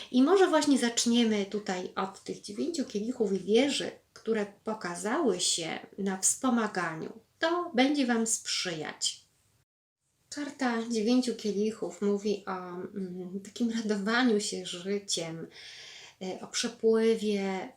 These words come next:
uczuć, y, o energiach takich bardzo, e, pozytywnych, które są w nas. Wy zauważacie, że to szczęście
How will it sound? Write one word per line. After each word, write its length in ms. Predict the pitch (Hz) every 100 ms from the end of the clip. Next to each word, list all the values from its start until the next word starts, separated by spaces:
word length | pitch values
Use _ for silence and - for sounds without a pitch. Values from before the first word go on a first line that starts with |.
| -
uczuć, 840 | 196 196 - 185 190 - - 247 208
y, 1120 | 185 180 180 175 175 180 202 - _ _ -
o 360 | 190 180 180 - - _ _ _
energiach 760 | 202 202 226 233 208 214 208
takich 360 | - 214 - 196
bardzo, 1040 | - 269 254 247 233 - 220 214 214 226 -
e, 280 | 196 185 -
pozytywnych, 1040 | 240 226 240 - 254 202 185 156 - - - - - - -
które 340 | - 240 240 233
są 360 | 262 254 240
w 60 | 226
nas. 300 | 208 180 208
Wy 160 | 226
zauważacie, 840 | 247 226 226 214 214 208 190 190 185
że 240 | 196 190 - _ 214 214 -
to 140 | 196
szczęście 880 | - - 302 320 240 - - 170 175